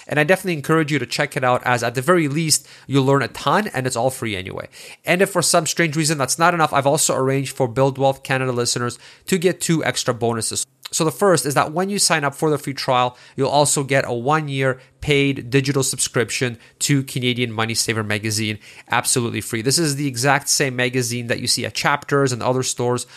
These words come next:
all over Canada. It's the largest personal finance and investing magazine in Canada. I actually write for it too, and you get the entire subscription for free for an entire year, no strings attached, just for signing up for the free thirty-day access to Five Eye Research.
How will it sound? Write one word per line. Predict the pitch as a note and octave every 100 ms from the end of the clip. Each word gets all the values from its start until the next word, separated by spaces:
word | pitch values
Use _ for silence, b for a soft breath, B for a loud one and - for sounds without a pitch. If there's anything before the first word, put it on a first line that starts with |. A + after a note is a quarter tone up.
| B -
all | C3 D3+
over | C#3 D3
Canada. | C#3+ C#3 B2+ B2+ A#2
It's | -
the | A#2
largest | C3 C3 C3 -
personal | B2 - B2
finance | - A#2+ A#2 A2+
and | A2
investing | A2 A#2+ B2 - A2+
magazine | A2+ A2 G#2+ G2+
in | C3+ D3
Canada. | - B2+ B2 A#2+ - B -
I | C3+
actually | D3 - B2+
write | C3 C3+
for | B2+
it | A#2
too, | - C#3+ A#3 B B -
and | C3+ C3 C3 C3
you | D3+
get | C#3+
the | C3
entire | B2 D3+ D3+
subscription | C#3 - - A#2+ B2
for | - C#3+ D3+
free | C#3+ B2+ B2+ B2 B B -
for | - D3 D3
an |
entire | C3 - C3 C3
year, | A#2 A#2 A#2+
no | A#2+ C#3
strings | D3 D#3 C3
attached, | C#3 - A#2 A#2 - - B B
just | A#2 C3+ -
for |
signing | C3+ D3 C3+ B2+
up | A#2 -
for | A#2+
the |
free | A#2 - C3 B2+ B B
thirty-day | - C3 C3 B2 A2
access | G#2 - - G#2+
to | -
Five | - G2 G#2
Eye | F2+
Research. | G2 G#2 - -